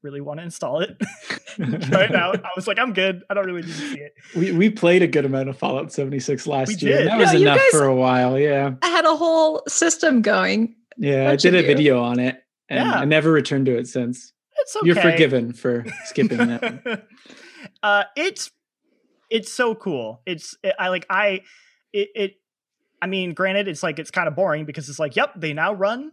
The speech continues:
Speaker 1: at sixty frames a second." But that is,
Speaker 2: Well,
Speaker 1: I think that's awesome.
Speaker 2: but Prey is a game you tweeted about that, like, actually makes a huge difference having that sixty
Speaker 1: Oh,
Speaker 2: frames,
Speaker 1: oh,
Speaker 2: right?
Speaker 1: I'll get, I'll get to Prey. I,
Speaker 2: Okay,
Speaker 1: this is
Speaker 2: I
Speaker 1: all just an, uh,
Speaker 2: beat you to the
Speaker 1: uh,
Speaker 2: punch.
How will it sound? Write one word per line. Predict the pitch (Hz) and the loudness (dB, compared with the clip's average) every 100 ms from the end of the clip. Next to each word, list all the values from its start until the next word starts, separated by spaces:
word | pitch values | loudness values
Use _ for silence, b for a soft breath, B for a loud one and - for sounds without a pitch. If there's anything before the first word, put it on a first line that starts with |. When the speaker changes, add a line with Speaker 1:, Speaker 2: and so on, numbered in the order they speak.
| _ | _
Speaker 1:
at | - - | -20 -18
sixty | - 170 196 | -18 -14 -12
frames | 185 165 151 | -10 -10 -10
a | 151 | -14
second." | - 113 95 _ | -16 -16 -20 _
But | - 135 | -14 -12
that | 147 143 | -10 -10
is, | 131 123 - | -10 -14 0
Speaker 2:
Well, | 165 | 2
Speaker 1:
I | 160 | 2
think | 208 | -4
that's | 156 - - | -6 -8 -10
awesome. | 151 117 - 80 _ | -12 -10 -16 -20 _
Speaker 2:
but | 156 165 160 | 2 2 2
Prey | - - 175 233 147 | -6 0 0 2 0
is | 131 160 139 | 0 -2 -2
a | |
game | 135 143 135 | -2 0 0
you | 165 | 0
tweeted | 165 202 247 165 | -2 0 2 0
about | 127 120 151 | -2 -4 -4
that, | 135 123 | -4 -4
like, | 131 123 - | -2 -2 0
actually | 180 175 - 160 143 | -2 -2 -2 -2 0
makes | 151 160 - | 0 0 -2
a | - | -6
huge | 135 160 135 123 | -6 -4 -4 -2
difference | 156 160 131 | -4 -4 -8
having | 139 123 120 | -4 -4 -2
that | 117 117 | -4 -4
sixty | 143 135 131 | -8 -8 -6
Speaker 1:
Oh, | 170 | -2
Speaker 2:
frames, | 170 139 120 | 0 0 -2
Speaker 1:
oh, | - | 0
Speaker 2:
right? | 185 | 2
Speaker 1:
I'll | 190 190 | 2 0
get, | 202 202 | -2 -4
I'll | 247 | -6
get | 247 | -6
to | - | -12
Prey. | - 180 151 120 120 | -6 -2 -2 -4 -6
I, | 160 | -2
Speaker 2:
Okay, | 135 135 113 | -2 0 -4
Speaker 1:
this | 175 196 | -4 -6
is | |
Speaker 2:
I | 247 | -2
Speaker 1:
all | 254 233 | 0 0
just | 208 202 | -2 -2
an, | 202 | -2
uh, | 160 160 | 0 2
Speaker 2:
beat | 156 | 2
you | 147 | 2
to | 143 | 2
the | 135 | -2
Speaker 1:
uh, | |
Speaker 2:
punch. | 127 135 117 - | -2 -4 -4 -8